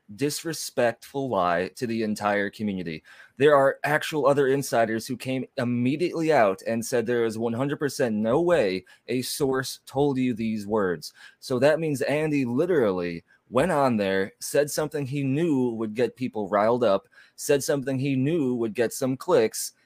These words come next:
and he actually did so by claiming an inside source, a pundit, which is the correct, incorrect term to use, told him this information. And then what happened? Other people came forward. They said, uh, "There's absolutely no way anyone told you this."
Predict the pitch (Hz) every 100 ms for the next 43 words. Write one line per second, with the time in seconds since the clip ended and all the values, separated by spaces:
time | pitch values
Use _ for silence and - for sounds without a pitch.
0 | _ 117 127 117 127 113 127 131 - 131
1 | 120 101 175 175 - 113 95 92 - -
2 | _ 117 117 117 120 - - - 196 214
3 | 180 180 156 147 143 170 151 - 143 139
4 | 127 - 131 131 131 110 104 - 127 120
5 | 120 113 110 - 98 107 - 117 110 143
6 | 160 151 127 - 127 127 110 123 104 98
7 | 101 - - - - 139 147 135 131 117
8 | 123 110 117 117 113 107 98 87 - -
9 | - 135 139 220 190 117 104 98 95 92
10 | 90 - 113 123 127 131 139 123 127 117
11 | 117 120 156 123 117 113 120 113 - 110
12 | 107 117 127 - 127 143 - 170 170 151
13 | 143 135 123 113 156 196 107 85 90 -